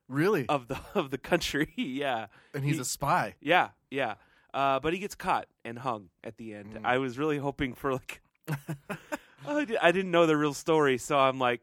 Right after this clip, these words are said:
Speaker 2: "Come on, someone's gonna bust in and save him." <laughs>
Speaker 1: Right.
Speaker 2: But no, he died.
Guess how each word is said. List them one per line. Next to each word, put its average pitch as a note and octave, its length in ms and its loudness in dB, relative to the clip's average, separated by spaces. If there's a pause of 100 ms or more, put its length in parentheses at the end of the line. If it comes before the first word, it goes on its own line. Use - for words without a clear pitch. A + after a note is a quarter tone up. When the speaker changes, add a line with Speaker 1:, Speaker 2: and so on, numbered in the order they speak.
(100)
Speaker 2:
"Come G3+ 140 -2
on, F3 180 6
someone's F#3+ 280 -4
gonna D#3+ 200 0
bust E3+ 420 2
in F3+ 140 6
and D3 140 -6
save F3+ 380 -2
him." E3 260 2
<laughs> - 60 -20
Speaker 1:
Right. D3 320 0 (840)
Speaker 2:
But C#3+ 120 -4
no, A2+ 140 -6
he A2 140 -12
died. A2+ 260 -8